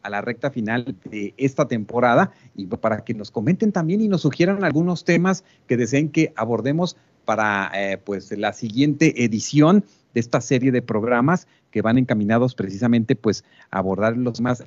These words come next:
de movilidad estudiantil, eh, y académica en la Universidad Autónoma de Ciudad Juárez. Ahí mándenos su mensaje. Mientras tanto, pues vamos a continuar.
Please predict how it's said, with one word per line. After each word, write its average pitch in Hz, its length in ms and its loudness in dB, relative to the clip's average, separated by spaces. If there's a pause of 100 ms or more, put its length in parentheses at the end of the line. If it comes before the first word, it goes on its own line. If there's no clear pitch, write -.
de 117 220 0
movilidad 147 460 2
estudiantil, 139 720 -2 (320)
eh, 92 320 -6
y 95 220 -8
académica 120 680 -2
en 98 180 -2
la 92 80 0
Universidad 98 520 2
Autónoma 123 420 4
de 98 60 0
Ciudad 107 300 -4
Juárez. 147 400 0 (300)
Ahí 143 360 -2
mándenos 151 420 4
su 131 60 4
mensaje. 120 400 4 (340)
Mientras 147 340 2
tanto, 208 280 0
pues 147 140 2
vamos 208 260 -2
a 196 60 -10
continuar. 220 520 -2